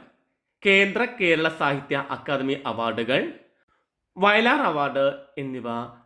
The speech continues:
സാറാ ജോസഫിന് ലഭിച്ചിട്ടുണ്ട്. സാറാ ജോസഫിൻ്റെ വളരെ പ്രധാനപ്പെട്ട ഒരു നോവലാണ് ആലാഹയുടെ പെൺമക്കൾ എന്ന് നമ്മൾ പറഞ്ഞു കഴിഞ്ഞു. ആ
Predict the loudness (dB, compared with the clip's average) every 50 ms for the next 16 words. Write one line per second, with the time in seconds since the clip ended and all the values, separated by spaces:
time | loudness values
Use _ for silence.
0 | -6 -2 0 2 2 2 0 -4 -6 -8 -10 -10 -8 -6 -4 -2 -2 -2 -4 -6
1 | -10 -18 _ _ -4 -4 -4 -4 -6 -8 -10 -14 -12 -14 -14 -14 -16 -18 _ _
2 | _ _ _ _ _ _ _ _ _ _ _ _ -2 0 0 0 -2 -4 -6 -6
3 | -6 -4 -2 0 0 0 0 -2 -4 -8 -16 _ _ _ _ _ -2 0 0 2
4 | 2 0 0 -2 -2 -4 -6 -6 -4 -2 0 0 0 0 -2 -2 0 0 0 0
5 | -2 -2 -2 0 0 2 2 2 2 2 2 4 4 2 2 2 0 -2 -4 -8
6 | -12 -20 _ _ _ _ _ _ 0 0 0 0 0 -2 -2 -4 -4 -4 -4 -2
7 | -2 -2 -2 -2 0 0 0 0 0 0 -2 0 0 0 0 2 0 0 0 0
8 | 0 0 0 0 0 -2 -2 -4 -8 _ _ _ _ _ _ _ _ 2 2